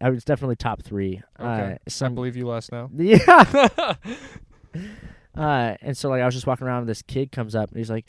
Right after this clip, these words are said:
Speaker 1: "Yo, Galen, like, what's up, dude?" I haven't seen this kid in years.
Speaker 2: Yeah, yeah.
Speaker 1: Years, bro. And I was like, "Hey, man, like, how's it going?" You know, like, nobody's really, like, like, everybody knew who I was, but nobody was, like, a fan.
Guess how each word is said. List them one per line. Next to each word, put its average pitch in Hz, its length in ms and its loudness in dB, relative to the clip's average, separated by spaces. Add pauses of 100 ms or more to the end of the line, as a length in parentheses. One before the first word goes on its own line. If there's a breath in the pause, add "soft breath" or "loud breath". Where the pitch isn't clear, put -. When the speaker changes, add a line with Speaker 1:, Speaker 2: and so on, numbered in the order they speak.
(320 soft breath)
Speaker 1:
"Yo, 190 340 0
Galen, 202 360 -2
like, 160 220 -6
what's - 200 -6
up, 214 200 -4
dude?" 170 220 -4
I - 60 -8
haven't 104 200 -10
seen 104 160 -14
this - 100 -18
kid 98 160 -12
in 95 200 -14
years. 120 280 -8
Speaker 2:
Yeah, 131 220 0
yeah. 120 260 -4
Speaker 1:
Years, 120 320 -2
bro. 95 260 -8 (440 soft breath)
And 113 100 -8
I 113 80 -4
was 110 160 -10
like, 107 240 -6 (540)
"Hey, 175 220 -6
man, 165 360 -8
like, 101 140 -8
how's 104 180 -8
it 135 40 -12
going?" 143 520 -4 (300 soft breath)
You 117 80 -10
know, 120 80 -4
like, 123 100 -4
nobody's 151 300 -4
really, 156 200 -2
like, 127 200 -2 (220)
like, 131 180 -4
everybody 196 320 -2
knew 160 180 2
who 151 160 2
I 123 80 4
was, 117 540 0 (100)
but 135 140 0
nobody 175 260 2
was, 190 160 -2
like, 139 240 0
a 120 80 0
fan. 98 680 -6